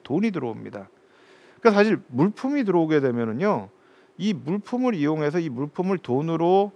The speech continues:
환산하는 과정에서 많은 부정부패가 일어날 수가 있어요. 사실 천구백오십 년대 한국 정부 부정부패 많은 부분들이 원조로 공짜로 들어오는 물품을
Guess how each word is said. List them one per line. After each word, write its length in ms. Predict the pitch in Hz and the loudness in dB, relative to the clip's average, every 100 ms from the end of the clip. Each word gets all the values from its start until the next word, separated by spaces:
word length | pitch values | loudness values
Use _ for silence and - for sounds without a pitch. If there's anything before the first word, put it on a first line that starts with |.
| - | -4
환산하는 600 | 214 220 220 214 190 170 | -2 2 4 4 2 2
과정에서 760 | 135 117 110 107 110 190 120 - - - - | 2 2 -2 -4 2 4 4 -2 -20 -20 -12
많은 340 | 117 135 202 233 | -6 0 2 2
부정부패가 760 | - 143 196 190 170 165 151 | 0 2 2 0 -4 -2 0
일어날 320 | 127 113 110 101 | 0 -2 -6 -8
수가 280 | - 135 | -8 -8
있어요. 280 | 101 - 117 | -8 -8 -8
사실 320 | 135 160 208 180 - - - | -4 2 2 2 -8 -20 -6
천구백오십 540 | 214 226 160 139 196 | 0 2 2 2 -2
년대 260 | 180 165 170 | -2 0 -2
한국 320 | 170 208 - | -2 -4 -4
정부 240 | 175 165 | -6 -8
부정부패 560 | 143 123 143 143 123 147 | -8 -2 -2 -2 -4 -4
많은 320 | 113 117 180 | 0 -2 -2
부분들이 600 | 139 113 110 117 156 104 - _ _ - - - | -4 -8 -6 -4 -2 -4 -10 _ _ -20 -20 2
원조로 560 | 117 143 190 208 208 | 6 8 8 8 8
공짜로 480 | - 120 127 190 190 | 6 2 4 6 6
들어오는 560 | 165 151 151 151 160 120 | 4 2 4 4 2 -2
물품을 720 | 131 131 139 113 113 127 90 | -4 -4 -4 -2 -2 -4 -6